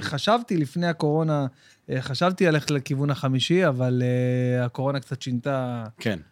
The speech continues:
Speaker 1: תפיסות.
Speaker 2: כן, כן, כן.
Speaker 1: ו-
Speaker 2: ומה הבנת? מה הבנת?
Speaker 1: וואלה, הבנתי שגם אני פה, גם אני בתמונה, אחי.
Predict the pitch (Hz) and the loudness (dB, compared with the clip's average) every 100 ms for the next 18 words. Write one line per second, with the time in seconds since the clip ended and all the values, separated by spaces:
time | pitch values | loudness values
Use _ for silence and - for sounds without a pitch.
0 | _ - - 175 - 185 139 - - 110 | _ -12 0 2 4 4 2 -4 -4 -4
1 | 98 - 82 143 123 127 127 123 123 120 | -4 -8 -10 -4 0 2 4 2 2 0
2 | 120 123 123 120 120 120 117 143 160 139 | 0 2 2 0 -2 -4 0 2 4 2
3 | 131 95 98 104 104 98 82 - - _ | -2 -4 -6 -6 -6 -8 -10 -16 -20 _
4 | - 135 185 143 120 151 175 180 190 185 | -10 -4 0 0 0 -2 -2 -2 0 2
5 | 180 175 175 180 - _ _ _ _ _ | 2 2 0 -2 -8 _ _ _ _ _
6 | _ _ _ - - 139 139 208 233 233 | _ _ _ -10 -2 2 4 4 4 4
7 | 240 147 104 - _ _ - 143 180 220 | 2 0 0 -6 _ _ -4 0 0 0
8 | 269 240 202 156 131 117 107 - | 0 0 2 4 4 4 0 -4